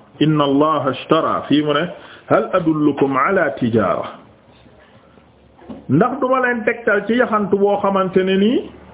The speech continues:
bu ngeen ko nangoo ba def ko, tunjiikum,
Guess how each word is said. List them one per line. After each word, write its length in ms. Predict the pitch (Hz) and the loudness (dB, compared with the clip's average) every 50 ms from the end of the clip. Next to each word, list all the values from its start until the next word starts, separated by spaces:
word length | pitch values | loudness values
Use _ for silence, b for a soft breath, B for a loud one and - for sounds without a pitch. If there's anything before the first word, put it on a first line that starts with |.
| - - - - - - - - - - - - - - - - - - - - - - - - - - B B B B B B B B B B - - | -20 -20 -20 -20 -20 -20 -20 -20 -20 -20 -20 -20 -20 -20 -20 -20 -20 -20 -20 -20 -20 -20 -20 -20 -20 -18 B B B B B B B B B B -8 0
bu 160 | 113 147 208 233 | 4 4 6 6
ngeen 1000 | 240 233 240 240 233 233 233 233 233 240 254 262 277 285 285 294 294 294 302 - | 4 2 2 2 2 2 2 2 2 2 2 2 2 2 2 2 0 0 0 0
ko 60 | - 277 285 | 0 0 2
nangoo 380 | 285 285 277 262 247 233 226 214 | 0 0 0 0 0 0 0 0
ba 100 | 233 269 | 0 -2
def 200 | 277 269 - - | -2 -2 -4 -6
ko, 120 | - - - - - - - - | -10 -14 -14 -16 -20 -12 2 4
tunjiikum, 880 | 240 262 262 240 214 208 214 220 208 214 - 202 196 233 262 285 311 | 6 6 6 4 4 4 2 2 2 2 2 2 2 2 0 -6 -10